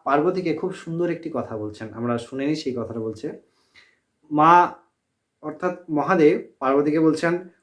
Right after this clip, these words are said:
"উমা সন্ত কহ ইহই বরাই মন্দ করত যো করই ভলাই।" অর্থাৎ ভগবান মহাদেব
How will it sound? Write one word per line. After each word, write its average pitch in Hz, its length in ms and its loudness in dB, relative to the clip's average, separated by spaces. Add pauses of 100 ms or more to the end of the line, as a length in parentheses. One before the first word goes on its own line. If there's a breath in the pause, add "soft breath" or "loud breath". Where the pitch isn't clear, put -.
(100)
"উমা 233 340 6 (140)
সন্ত 226 400 0 (840)
কহ 180 420 4
ইহই 196 420 2
বরাই 143 680 4 (880)
মন্দ 247 480 4
করত 170 360 4
যো 160 420 2 (1600)
করই 170 440 4
ভলাই।" 107 580 -8 (280)
অর্থাৎ 175 480 0 (960)
ভগবান 214 680 8
মহাদেব 185 680 4